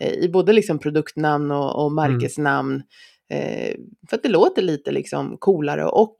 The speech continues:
Speaker 1: även i, liksom, den här copyn som det kallas, så här, liksom, små textsnuttarna som
Speaker 2: Mm.
Speaker 1: finns på reklam.
Speaker 2: Man kanske tänker också att man ska växa utanför Sverige och då är det bra om vi inte heter, eh,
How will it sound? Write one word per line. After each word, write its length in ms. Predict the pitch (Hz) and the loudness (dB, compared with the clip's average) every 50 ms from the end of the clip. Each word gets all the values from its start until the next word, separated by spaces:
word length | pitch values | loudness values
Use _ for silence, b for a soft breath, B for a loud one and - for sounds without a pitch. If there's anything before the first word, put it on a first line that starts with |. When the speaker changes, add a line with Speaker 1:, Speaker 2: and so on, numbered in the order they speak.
| - | -4
Speaker 1:
även 460 | - 180 170 156 151 147 165 180 170 156 | 0 2 4 4 4 4 2 2 2 2
i, 160 | 151 143 135 | 0 0 0
liksom, 280 | 131 143 143 143 147 143 147 | -2 -4 -4 -4 -4 -6 -4
den 80 | 151 | -4
här 180 | 143 143 139 - - _ | -6 -6 -8 -10 -12 _
copyn 520 | - - 220 214 214 _ - 147 139 135 | -2 0 0 -2 -2 _ -4 -4 -4 -2
som 100 | 143 139 | -4 -4
det 80 | 135 143 | -6 -6
kallas, 320 | 147 143 139 147 170 - | -6 -6 -4 -4 -4 -4
så 80 | - - | -4 -6
här, 140 | - - - - | -6 -6 -6 -8
liksom, 260 | - 156 - 151 143 | -12 -10 -8 -6 -6
små 180 | - - 139 139 | -4 -4 -6 -4
textsnuttarna 1080 | - - 165 165 - - - - - - - - 214 208 214 - _ - 151 143 135 131 | -2 -4 -4 -4 -4 -8 -12 -10 -10 -6 2 4 4 4 4 0 _ -4 -2 -2 -4 -4
som 160 | - 135 139 | -4 -2 0
Speaker 2:
Mm. 120 | 139 135 131 | 0 0 0
Speaker 1:
finns 220 | 135 135 - B B B B B B B B _ _ _ | -2 -4 -8 B B B B B B B B _ _ _
på 400 | - 156 147 143 143 139 - - _ _ | 0 2 4 4 4 2 2 -2 _ _
reklam. 500 | - 170 175 - 226 208 156 - - 170 - B B B B B B B B B B B B B 165 B _ | -4 -2 0 4 4 4 4 2 0 -4 -8 B B B B B B B B B B B B B -20 B _
Speaker 2:
Man 120 | 151 165 160 | -6 -4 -2
kanske 260 | - 185 - 208 190 | 0 0 0 0 0
tänker 480 | - - 190 196 202 202 - 226 185 | 0 -2 -4 -4 -6 -6 -8 -6 -6
också 280 | 151 143 - - - 151 | -6 -8 -10 -12 -14 -14
att 120 | 135 - | -14 -14
man 180 | - 135 127 123 | -14 -16 -18 -18
ska 280 | 120 - 139 123 117 117 | -16 -16 -16 -14 -14 -14
växa 400 | - - 120 - - - - 131 | -16 -18 -18 -18 -14 -10 -8 -6
utanför 440 | 123 127 117 - _ 156 143 131 131 | -6 -6 -8 -10 _ -12 -10 -8 -10
Sverige 640 | - - - 127 120 113 127 127 123 123 117 117 113 | -10 -8 -8 -10 -10 -10 -12 -14 -14 -14 -14 -14 -14
och 140 | - 123 | -16 -10
då 160 | 123 135 139 135 | -8 -6 -6 -6
är 60 | 127 | -6
det 80 | 127 | -8
bra 320 | 123 120 135 135 131 127 127 | -8 -6 -4 -4 -2 -2 -4
om 140 | 120 120 120 | -6 -8 -10
vi 80 | 127 127 | -10 -10
inte 160 | 120 - 127 | -10 -10 -10
heter, 440 | 127 147 147 143 - - 123 117 | -8 -8 -8 -8 -8 -10 -10 -10
eh, 60 | 117 | -10